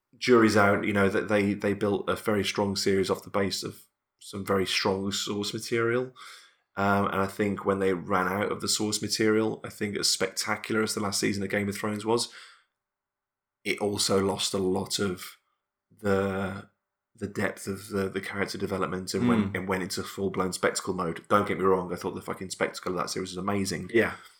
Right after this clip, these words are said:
Speaker 1: But it then made me question, well, how good are they when they're not
Speaker 2: Yeah.
Speaker 1: already working off very strong source material?
Speaker 2: Very interesting. Okay, cool. Um, that's, uh, and, uh, yeah, uh, as Dan said, would love to hear,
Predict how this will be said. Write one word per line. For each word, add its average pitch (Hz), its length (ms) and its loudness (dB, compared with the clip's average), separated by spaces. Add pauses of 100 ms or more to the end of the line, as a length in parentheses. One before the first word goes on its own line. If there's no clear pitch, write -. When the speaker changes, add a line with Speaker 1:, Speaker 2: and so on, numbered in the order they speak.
(520)
Speaker 1:
But 92 280 4
it - 160 0
then 98 160 0
made 95 180 -4
me 95 80 -8
question, 98 480 -2
well, 92 260 -2 (720)
how 104 260 4
good 95 240 2
are 95 260 6
they 90 120 -2
when 87 180 -4
they're 98 80 -4
not 101 240 2
Speaker 2:
Yeah. - 40 -2
Speaker 1:
already 90 200 -2
working 92 340 -2
off 85 80 -8
very 87 180 -2
strong 92 220 -6
source - 320 -4
material? - 440 -10 (180)
Speaker 2:
Very 110 200 -8
interesting. 98 720 -12
Okay, 127 280 -2
cool. 135 420 6 (120)
Um, 107 680 2 (160)
that's, - 320 -16
uh, 104 480 -6
and, 101 280 -6
uh, 110 60 -12
yeah, 107 240 0 (640)
uh, 92 300 -4
as 101 200 -4
Dan 101 220 0
said, 95 240 0
would 98 140 -6
love 104 240 4 (260)
to 104 140 -4
hear, 95 440 2